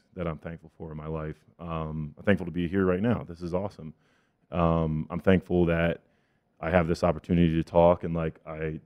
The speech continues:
don't have, you know, somebody with an ulterior motive to try and, like, get me to slip up, get me to say something stupid. Um, I'm thankful for the Raiders. I'm thankful for, like, everything I've gotten in the N F L. I'm thankful for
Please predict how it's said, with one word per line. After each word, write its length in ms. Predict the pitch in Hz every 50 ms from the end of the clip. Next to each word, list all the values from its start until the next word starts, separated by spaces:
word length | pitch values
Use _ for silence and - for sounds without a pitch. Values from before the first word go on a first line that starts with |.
| _ _ -
don't 180 | 90 87 82
have, 240 | 80 90 85 80 73 - -
you 80 | - 87
know, 160 | 87 82 80
somebody 360 | 78 - - 92 82 85 82
with 120 | 82 80 82
an 60 | 85
ulterior 420 | 85 - - 87 85 82 82 82
motive 380 | 80 80 80 80 82 85 85 82
to 80 | - 80
try 200 | - 87 82 82
and, 80 | 82
like, 160 | 85 82 76 - _ _ _ _ _ _ _ _ -
get 120 | 92 90
me 80 | 92 82
to 80 | 85
slip 300 | - - - 87 - -
up, 260 | 90 85 85 82 - -
get 100 | 92 87
me 80 | 87
to 60 | 87
say 200 | 85 - - 87
something 260 | 82 - 85 82 87 85
stupid. 500 | _ - 90 85 - - 87 85 80 - _ _ _ _ _ _ _ _ _ -
Um, 360 | 82 85 85 85 85 80 -
I'm 80 | -
thankful 580 | 78 - 90 85 - - 87 85 85 80 80 - _ _ _
for 140 | _ - 85
the 60 | 82
Raiders. 420 | 82 85 87 92 92 98 95 87
I'm 100 | 87 82
thankful 320 | 80 85 85 - - 82 78
for, 180 | _ - 87
like, 220 | 80 82 80 80 -
everything 320 | 90 87 85 85 85 85
I've 100 | 85 76
gotten 400 | 71 82 82 65 87 85 82 - - -
in 100 | - 87
the 100 | 85 85
N 100 | 85 80
F 140 | 80 - -
L. 200 | 85 85 90 90 90
I'm 80 | 80
thankful 280 | - 87 87 78 - -
for 300 | - 87 82 82 82 78